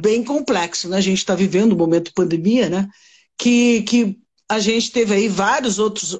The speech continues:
objetivos alterados devido a essa, a esse grande desafio que a gente teve na pandemia.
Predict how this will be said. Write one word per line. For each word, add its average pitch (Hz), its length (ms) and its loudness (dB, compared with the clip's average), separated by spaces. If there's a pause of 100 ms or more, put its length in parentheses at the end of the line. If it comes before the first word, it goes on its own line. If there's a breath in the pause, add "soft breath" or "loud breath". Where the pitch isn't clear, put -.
(140)
objetivos 190 800 -2
alterados 170 720 -2 (420 loud breath)
devido 214 600 0
a 170 160 -2
essa, 233 500 -4
a - 280 -2
esse 202 340 0 (160)
grande 214 380 0
desafio 202 400 -2
que 220 80 0
a - 20 2
gente 190 220 0
teve 202 240 0
na 196 100 2
pandemia. 185 500 2